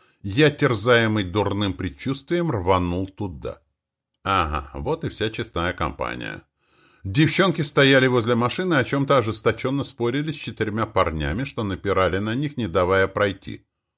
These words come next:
Ванька стоял рядом, зажимая разбитый в кровь нос,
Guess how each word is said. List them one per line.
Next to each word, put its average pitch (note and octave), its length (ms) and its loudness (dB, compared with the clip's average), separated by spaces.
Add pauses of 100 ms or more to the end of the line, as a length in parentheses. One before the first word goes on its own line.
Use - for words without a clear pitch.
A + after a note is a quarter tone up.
(120)
Ванька F#2+ 400 -6
стоял D#2+ 380 -2
рядом, G#2 360 -4
зажимая E2 480 -4
разбитый E2+ 480 -2
в C#2+ 60 -14
кровь C#2+ 260 -6
нос, C#2+ 400 -6